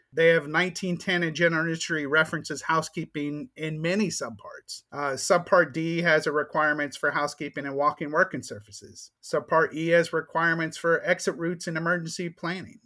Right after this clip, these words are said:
Subpart J has requirements for general environmental conditions such as sanitation. Subpart N has requirements specific to material handling and storage. Um, subpart Q, welding, cutting, and brazing,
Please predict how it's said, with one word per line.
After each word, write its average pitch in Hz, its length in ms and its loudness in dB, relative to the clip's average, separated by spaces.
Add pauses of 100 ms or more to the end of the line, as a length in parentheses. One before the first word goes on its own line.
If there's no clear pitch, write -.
Subpart 160 480 0
J 160 240 2
has 165 160 2
requirements 160 560 -2
for 156 180 0
general 147 380 -2
environmental 151 560 0
conditions 147 600 -6
such 147 220 -6
as 139 100 -10
sanitation. 156 680 -8 (160)
Subpart 170 480 4
N 170 220 2
has 165 200 0
requirements 160 640 0
specific - 580 -6
to - 80 -12
material 151 520 0
handling 151 360 -4
and 143 160 -6
storage. 156 720 -2 (580)
Um, 123 520 -8
subpart 185 480 4
Q, 220 280 0
welding, 180 440 4
cutting, 180 380 2
and 170 120 0
brazing, 160 600 0